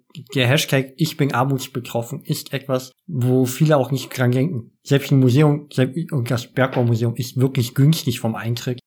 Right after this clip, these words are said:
Das ist Geld, das du erstmal haben musst. Und auch erstmal hierher zu kommen,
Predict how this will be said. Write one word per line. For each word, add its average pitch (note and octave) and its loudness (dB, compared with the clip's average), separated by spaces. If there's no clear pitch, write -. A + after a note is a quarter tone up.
Das B2+ 0
ist - -6
Geld, B2+ 0
das B2 -2
du C3+ -2
erstmal A#2 0
haben A#2 2
musst. - -4
Und A#2+ -6
auch B2+ -4
erstmal C3 -2
hierher A#2 2
zu A#2+ -4
kommen, A2+ -6